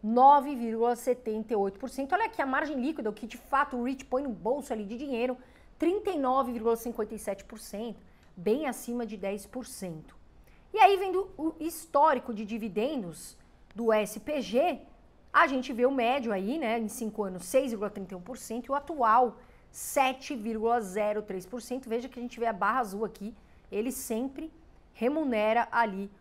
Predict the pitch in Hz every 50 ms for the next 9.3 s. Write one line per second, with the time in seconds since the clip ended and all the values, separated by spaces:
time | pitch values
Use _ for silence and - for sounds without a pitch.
0 | - - - - 226 233 226 - - - - - 262 269 262 269 - - - 247
1 | 240 208 - - - 180 165 156 - - - - - - - - _ _ - -
2 | _ _ _ - - 440 587 571 480 381 330 277 294 339 415 494 440 320 247 202
3 | - - - - 359 440 523 571 571 523 - - 320 285 220 196 240 226 - -
4 | 202 185 175 170 170 - - - - 208 214 247 233 202 - 214 202 - 254 262
5 | 254 - 269 233 220 294 285 - - 311 233 208 247 262 269 269 262 226 269 233
6 | 277 302 - - - 196 170 165 - - - - - - - - _ - - -
7 | - 247 370 403 381 - - - 466 508 427 320 285 254 233 214 202 202 202 190
8 | 185 175 330 339 349 277 190 - 269 277 233 220 - - 185 180 175 - - 170
9 | 165 180 190 202 175 151